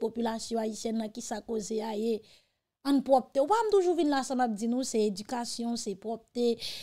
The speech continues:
se fè manje. Paske sa yo m wè ki kapab pèmèt nou sòti nan sitiyasyon an. Mwen e bon e limyè, m mande bondye. M pa gen tan pou mwen mande bondye lajan. Bon, bondye ban m lajan deja. Lajan la manje a la deja. M pa ka priye pou mwen mande manje.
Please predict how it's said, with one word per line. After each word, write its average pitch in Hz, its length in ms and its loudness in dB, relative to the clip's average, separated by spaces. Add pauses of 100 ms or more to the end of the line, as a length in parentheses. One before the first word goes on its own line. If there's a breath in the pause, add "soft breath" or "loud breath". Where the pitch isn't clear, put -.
se - 240 -4
fè 233 160 -2
manje. 233 460 0 (640)
Paske 349 240 0
sa 330 280 4
yo 302 100 6
m 269 100 2
wè 269 140 2
ki 269 100 -8
kapab 254 400 -2
pèmèt 240 380 0
nou 233 100 -4
sòti 240 320 -4
nan 226 160 -2
sitiyasyon 214 720 -4
an. 208 160 -4 (1300)
Mwen 311 180 12
e 294 60 10
bon 285 180 4
e 302 380 8
limyè, 277 400 6
m 247 80 4
mande 226 240 2
bondye. 226 260 -2
M 277 80 -2
pa 330 140 -4
gen 277 160 -2
tan 254 160 -2
pou 254 80 -2
mwen 247 160 2
mande 220 160 0
bondye 220 440 -2 (280 loud breath)
lajan. 220 680 0 (500)
Bon, 233 160 -4
bondye 233 240 0
ban 226 160 0
m 220 60 0
lajan 202 320 -2
deja. 196 340 -6
Lajan 254 380 -4
la 277 100 -4 (1500)
manje 302 400 6
a 269 160 6
la 240 220 4
deja. 226 260 -2
M 262 80 -4
pa 277 80 -10
ka 254 140 -8
priye 240 340 0
pou 233 140 -4
mwen 220 160 0
mande 208 180 0
manje. 208 320 -2